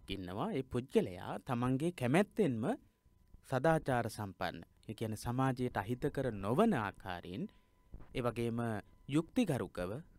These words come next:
සමාජයට, අ, හානිදායක නොවන ආකාරයෙන්, සමාජයට, අ, සමාජයේ විසින්,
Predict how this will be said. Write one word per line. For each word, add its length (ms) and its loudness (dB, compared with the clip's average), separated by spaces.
සමාජයට, 760 0
අ, 60 -4
හානිදායක 920 4
නොවන 440 4
ආකාරයෙන්, 680 0
සමාජයට, 800 0
අ, 180 -8
සමාජයේ 560 2
විසින්, 380 0